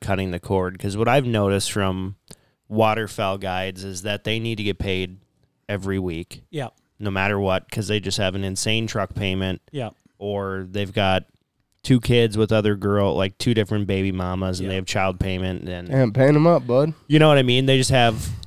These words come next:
Speaker 1: like, this is just my experience.
Speaker 2: Oh,
Speaker 1: And
Speaker 2: yeah.
Speaker 1: it's, like, not all waterfowl guides are like that, obviously,
Speaker 2: Yeah.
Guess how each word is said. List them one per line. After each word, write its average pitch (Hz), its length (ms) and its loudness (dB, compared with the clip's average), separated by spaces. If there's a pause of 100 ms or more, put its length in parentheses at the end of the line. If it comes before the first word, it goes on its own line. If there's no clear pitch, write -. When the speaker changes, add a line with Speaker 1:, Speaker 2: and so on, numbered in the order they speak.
(120)
Speaker 1:
like, 139 240 4
this 143 140 4
is 139 60 -2
just 135 200 0
my 135 160 4
experience. 120 580 0
Speaker 2:
Oh, 160 60 4
Speaker 1:
And 175 80 6
Speaker 2:
yeah. 156 180 2 (1080)
Speaker 1:
it's, 147 140 4
like, 120 160 4
not 127 160 4
all 104 200 6
waterfowl 95 420 0
guides 90 260 -6
are 95 80 -4
like 92 200 -6
that, 95 120 -4
obviously, 104 500 -4
Speaker 2:
Yeah. 101 40 -6